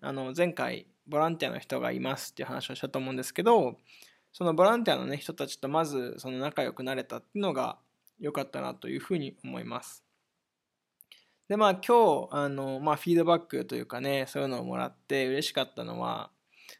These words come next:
まあ、彼らがね、あの、一緒に働いてる人、一緒に働く人と一緒に住んでるっていうのがすごくいいっていうふうに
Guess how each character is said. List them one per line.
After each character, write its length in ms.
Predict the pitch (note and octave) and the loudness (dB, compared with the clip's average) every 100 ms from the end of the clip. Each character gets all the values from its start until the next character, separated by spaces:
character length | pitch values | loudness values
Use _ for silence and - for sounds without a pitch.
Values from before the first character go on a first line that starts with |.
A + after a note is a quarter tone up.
| _ | _
ま 180 | - E3 | 4 6
あ、 60 | C#3 | 6
彼 200 | G3+ G3+ | 6 8
ら 140 | D3+ | 6
が 140 | B2 B2 | 4 0
ね、 360 | B2+ A#2+ - _ _ _ _ _ | -4 -4 -8 _ _ _ _ _
あ 160 | C#3 C#3 | -4 -2
の、 260 | C3+ C3 | -2 -2
一 60 | C#3 | -2
緒 160 | - G3+ | 0 2
に 140 | G3+ | 2
働 420 | F#3+ F#3+ F#3+ F#3+ | 2 4 6 6
い 60 | F#3 | 2
て 180 | - F#3 | 2 2
る 120 | F#3 | 2
人、 340 | F#3+ F#3+ - _ _ _ - | 2 0 0 _ _ _ -4
一 100 | D#3+ | 0
緒 120 | - | 2
に 80 | G#3 | 2
働 400 | F#3 G#3+ G#3 G#3 | 4 6 6 6
く 80 | G#3 | 8
人 180 | A#3+ | 8
と 300 | A3+ C#3 C#3 | 8 2 2
一 60 | C3 | 2
緒 140 | - | 0
に 120 | E3 E3 | -2 -2
住 220 | - F#3 | 0 2
ん 80 | D3 | 4
で 100 | C3 | 2
る 60 | |
っ 40 | B2 | 0
て 180 | - C3 | -6 -8
い 20 | |
う 60 | |
の 40 | A#2+ | -6
が 120 | B2+ | -4
す 120 | - | -2
ご 140 | D3 D#3 | -2 -2
く 460 | - C3 B2+ B2+ _ _ | -2 -2 -2 -6 _ _
い 180 | D3+ C#3+ | -6 -6
い 20 | |
っ 40 | B2+ _ _ | -6 _ _
て 80 | C3 | -6
い 60 | B2 | -6
う 20 | |
ふ 120 | B2 | -4
う 80 | C3+ | -4
に 280 | B2 A2 | -4 -6